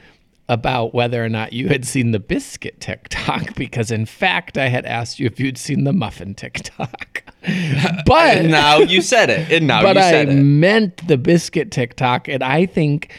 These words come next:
Speaker 1: after fifteen years of friendship, you should be able to read my mind a little better.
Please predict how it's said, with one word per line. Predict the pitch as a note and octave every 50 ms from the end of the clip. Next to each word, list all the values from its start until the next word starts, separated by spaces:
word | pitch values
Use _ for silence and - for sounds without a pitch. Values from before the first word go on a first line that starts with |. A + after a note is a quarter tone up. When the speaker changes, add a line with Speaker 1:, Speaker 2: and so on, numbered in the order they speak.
| - - - _ _ _ _ _ _ _ _
Speaker 1:
after | B2 A#2+ A2+ - - G#2+ G#2+ G#2+ A2
fifteen | - _ _ - F#3 F#3 F3+ - - G3+ G3+ F#3+ F3
years | E3 D#3 D3+ C3+
of | D3+ -
friendship, | - A#2 A#2 A#2+ A2+ - A#2 A2+ A2 - -
you | G#2+ G#2+ A2+ B2 A#2+
should | - - C#3+
be | B2+ A#2
able | A2+ G2+ A2+
to | G#2+ G2+
read | G#2 G#2 G2 A2
my | C3+ G2+ G#2
mind | G#2 G#2 G2 G2+ A2 A2+ G#2 - -
a | A2
little | G#2+ G#2+ G#2 G2+ G2+
better. | G2+ - - - - - - B2+ B2